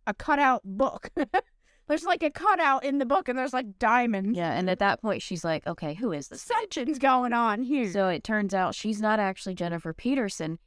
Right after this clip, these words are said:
Speaker 2: It
Speaker 1: They
Speaker 2: turns
Speaker 1: stole that
Speaker 2: out
Speaker 1: identity.
Speaker 2: that Roman is involved with the Russian
Speaker 1: Russian
Speaker 2: mafia.
Speaker 1: mafia.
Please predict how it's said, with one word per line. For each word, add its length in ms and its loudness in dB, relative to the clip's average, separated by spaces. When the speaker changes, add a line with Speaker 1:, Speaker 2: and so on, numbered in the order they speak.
Speaker 2:
It 80 -6
Speaker 1:
They 120 0
Speaker 2:
turns 280 -2
Speaker 1:
stole 140 2
that 220 4
Speaker 2:
out 400 2
Speaker 1:
identity. 720 -4
Speaker 2:
that 380 2
Roman 640 0
is 200 -4
involved 580 -2
with 140 -4
the 80 -4
Russian 480 -2
Speaker 1:
Russian 380 2
Speaker 2:
mafia. 420 2
Speaker 1:
mafia. 240 -6